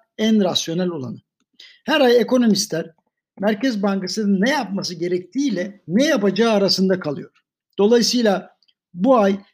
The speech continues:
Merkez Bankası faizleri sabit tutsun şeklindeki önermenin Merkez Bankası Para Politikası Kurulu tarafından kabul edildiği anlaşılıyor. Ancak bu kabul ettiği, aldığı kararla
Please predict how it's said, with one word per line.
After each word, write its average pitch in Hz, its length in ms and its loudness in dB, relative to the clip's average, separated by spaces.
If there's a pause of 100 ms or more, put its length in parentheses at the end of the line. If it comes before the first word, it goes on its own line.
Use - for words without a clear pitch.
(140)
Merkez 202 460 -2
Bankası 180 600 -10
faizleri 196 500 -2
sabit 196 480 -4
tutsun - 400 -14
şeklindeki 160 600 -10
önermenin 185 640 -2 (360)
Merkez 220 440 0
Bankası 170 400 -4
Para 208 220 0
Politikası 160 460 -6
Kurulu 202 280 -2
tarafından 185 600 -4 (180)
kabul 220 280 2
edildiği 170 360 2
anlaşılıyor. 160 600 -2
Ancak 233 500 0 (380)
bu 214 120 -2
kabul 226 280 0
ettiği, 202 520 -2
aldığı 202 400 2
kararla 196 540 2